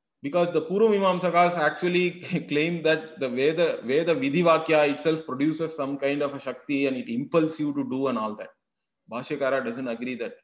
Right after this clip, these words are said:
Veda only reveals. It is still up to you whether you want to do or not.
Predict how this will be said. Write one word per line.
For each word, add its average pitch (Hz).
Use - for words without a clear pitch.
Veda 135
only 160
reveals. 143
It 117
is 123
still 160
up 139
to 185
you 170
whether 147
you 147
want 147
to 143
do 139
or 127
not. 110